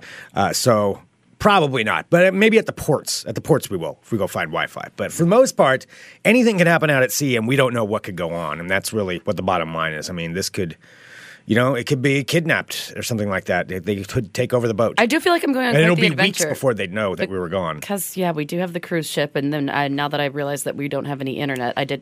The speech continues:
Speaker 2: uh, Greg f-, forgot to tell me that.
Speaker 1: Yeah. Yeah, there's no internet.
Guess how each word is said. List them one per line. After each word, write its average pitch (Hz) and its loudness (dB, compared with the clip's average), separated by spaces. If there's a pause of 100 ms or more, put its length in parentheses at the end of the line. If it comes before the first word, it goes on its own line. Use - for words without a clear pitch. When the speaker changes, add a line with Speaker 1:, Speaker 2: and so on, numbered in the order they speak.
(160)
Speaker 2:
uh, 95 -2
Greg 170 -2 (400)
f-, 165 2
forgot 202 0
to 165 -8
tell 180 0
me 139 -2
that. - -2 (180)
Speaker 1:
Yeah. 80 -2 (320)
Yeah, 87 -2
there's 78 -2
no 78 -6
internet. 69 -10